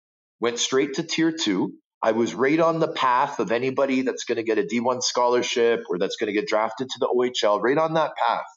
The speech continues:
And the great thing about Pickering, Dean, is that that team, I was a sixteen-year-old rookie. It was when I first, um, accepted the role of the enforcer. It's when I first realized that that was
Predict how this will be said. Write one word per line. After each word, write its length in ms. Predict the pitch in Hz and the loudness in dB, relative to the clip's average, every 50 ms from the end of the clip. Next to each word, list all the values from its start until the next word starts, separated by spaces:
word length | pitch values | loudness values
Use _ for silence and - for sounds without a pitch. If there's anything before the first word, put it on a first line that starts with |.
| _ _ _ _ _ _ _ _ _ _ 131 | _ _ _ _ _ _ _ _ _ _ -2
And 400 | 127 123 120 117 113 117 107 - - - - - - - | 0 2 2 2 2 0 -2 -8 -12 -16 -18 -18 -8 -4
the 80 | 117 110 | -4 -2
great 340 | - - 143 160 170 - | 2 2 2 2 2 2
thing 180 | - 185 190 190 | 0 0 2 2
about 280 | 185 156 175 165 156 - | 2 2 2 0 0 0
Pickering, 520 | - 117 - - - 156 156 160 156 151 | -2 -4 -2 -2 0 0 0 0 0 -2
Dean, 360 | 127 131 147 160 170 170 175 - - - - _ _ _ - | -2 -2 -2 0 0 -2 -4 -6 -10 -18 -20 _ _ _ -4
is 240 | 113 113 110 110 - | -2 -2 0 0 0
that 360 | 131 123 120 120 120 107 - - - _ _ _ _ - | 0 0 2 2 2 0 0 -2 -8 _ _ _ _ -2
that 400 | 98 135 139 160 185 165 - - | 0 2 4 4 2 2 0 -2
team, 480 | - - 139 139 143 151 170 185 190 - | -4 -2 -2 0 0 0 2 2 2 2
I 160 | 98 117 117 | 2 2 2
was 160 | 120 113 101 | 2 0 0
a 80 | 107 - | 0 0
sixteen-year-old 880 | - - 160 160 - - - 165 165 156 151 151 147 143 139 135 - - 92 | 0 0 0 -2 -2 -2 -2 -2 0 0 2 2 2 2 2 2 0 0 0
rookie. 460 | 104 101 - - 117 117 120 127 - _ _ _ _ _ _ _ _ - | 0 0 0 0 -2 -2 -2 -2 -6 _ _ _ _ _ _ _ _ -4
It 140 | 117 110 113 | -2 -2 0
was 200 | 120 120 117 120 | 0 0 0 0
when 160 | 123 120 113 | 0 2 2
I 80 | 110 98 | 0 0
first, 560 | - - - 151 160 165 160 - - - - _ _ | -2 0 0 2 2 2 0 0 -2 -6 -8 _ _
um, 460 | - 117 120 120 117 113 113 110 107 - _ - | 0 2 2 4 2 2 0 -4 -10 -6 _ -2
accepted 640 | 113 113 - - - 139 127 - - 139 131 110 | -2 0 0 0 0 0 0 0 -2 -2 -2 0
the 120 | - 120 101 | 0 -2 0
role 420 | 95 104 107 107 117 123 127 123 | 0 2 4 4 4 4 4 2
of 100 | 104 - | 2 0
the 140 | 110 101 101 | 0 0 0
enforcer. 640 | 87 82 - - 123 117 101 - - 80 80 80 - _ _ _ _ _ _ _ _ _ - - | 0 -2 0 2 2 2 2 0 -2 -4 -4 -4 -6 _ _ _ _ _ _ _ _ _ -12 -8
It's 160 | 110 104 - 110 | -6 -6 -4 -2
when 140 | 117 113 | 0 0
I 80 | 110 107 | 0 0
first 340 | - - 127 123 117 - - | -2 -2 -2 -2 -2 -4 -4
realized 600 | 110 113 120 123 120 110 110 107 107 104 101 - | -2 0 2 2 2 2 2 2 2 0 0 0
that 200 | 107 101 90 - 104 | 0 0 2 2 2
that 240 | 101 110 107 - | 0 0 0 0
was 240 | 107 107 104 - - | -2 -2 -2 -4 -8